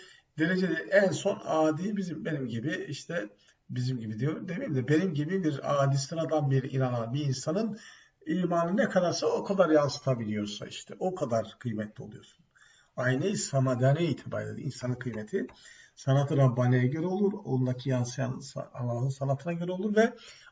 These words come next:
ayna-i sa-, samadaneye göre, o hiçbir şeye ihtiyacı olmayan Allah'ın ondaki isimlerinin yansıması derecesinde o-, olur. O halde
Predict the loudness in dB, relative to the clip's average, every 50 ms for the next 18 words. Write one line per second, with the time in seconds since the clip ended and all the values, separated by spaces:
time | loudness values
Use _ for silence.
0 | _ 2 4 4 6 4 4 4 2 2 2 2 0 0 2 2 2 2 2 2
1 | 0 -2 2 4 6 6 6 6 4 4 4 4 2 2 0 0 -4 -4 -6 -8
2 | -8 -4 -2 -2 -2 -2 -4 -6 -8 -12 -8 -6 -4 -4 -4 -4 -4 -4 -2 0
3 | 0 -2 0 0 0 0 0 -2 -4 -4 -4 -2 0 0 0 0 0 -2 -2 -4
4 | -8 -12 -18 -20 -20 -20 -20 -20 -20 _ _ -6 0 4 6 6 6 6 4 2
5 | -2 -4 -6 -4 -4 0 0 2 2 2 0 -2 -2 -4 -6 -12 _ _ _ _
6 | _ _ _ _ _ _ _ _ -4 -2 -2 -2 -2 -2 2 2 2 2 2 0
7 | 0 0 0 0 -2 -6 -8 -10 -10 -12 -12 -12 -12 -10 -8 -8 -8 -8 -10 _
8 | _ -12 -10 -10 -10 -12 -14 -20 _ _ _ _ _ _ _ _ _ _ _ _
9 | _ 0 4 8 8 8 8 8 6 2 2 2 0